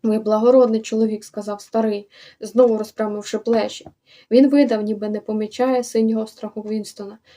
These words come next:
«Одну пінту», — агресивно заявив він, вертаючись до бармена. «Пінту пива».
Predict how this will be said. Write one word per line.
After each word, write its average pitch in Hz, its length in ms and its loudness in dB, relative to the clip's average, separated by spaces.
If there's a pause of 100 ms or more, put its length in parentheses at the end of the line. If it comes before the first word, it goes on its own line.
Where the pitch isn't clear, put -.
«Одну 269 240 2
пінту», — 240 560 -2
агресивно 208 520 -8
заявив 214 400 -6
він, 214 240 -2 (360)
вертаючись 208 520 -6
до 220 120 -2
бармена. 214 400 -4 (340)
«Пінту 269 320 2
пива». 214 400 -2